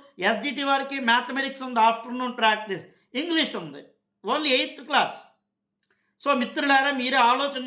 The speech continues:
చేసుకోండి. ఇక్కడ ఈ రత్నం సార్ చెప్తున్నాడు అంటే అందరికి ఉపయోగంగా, ఉపయోగం అయ్యే విధంగా చెప్తున్నా. సాధించాలి అనే లక్ష్యం ఉన్నటువంటి వాళ్ళకి తెలుస్తుందండి, అర్థమైందా? So ఎక్కడ మీకు ఈ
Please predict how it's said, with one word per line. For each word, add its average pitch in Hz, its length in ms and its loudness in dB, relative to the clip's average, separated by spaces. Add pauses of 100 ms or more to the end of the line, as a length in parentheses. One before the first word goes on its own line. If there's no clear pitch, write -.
చేసుకోండి. 196 440 -2 (480)
ఇక్కడ 247 260 -6
ఈ - 20 2 (100)
రత్నం 254 360 -2
సార్ 262 220 0
చెప్తున్నాడు 247 500 2
అంటే 226 220 0 (220)
అందరికి 247 500 0 (120)
ఉపయోగంగా, 233 580 0 (140)
ఉపయోగం 247 440 2 (280)
అయ్యే 208 340 2
విధంగా 247 340 0
చెప్తున్నా. 202 380 -4 (1120)
సాధించాలి 277 920 4
అనే 277 140 2 (280)
లక్ష్యం 208 440 -6 (140)
ఉన్నటువంటి 262 760 -2
వాళ్ళకి 226 300 4
తెలుస్తుందండి, 196 640 -4 (880)
అర్థమైందా? 226 380 2 (440)
So 285 60 0 (240)
ఎక్కడ 294 320 -2 (240)
మీకు 269 260 -4 (260)
ఈ - 20 -2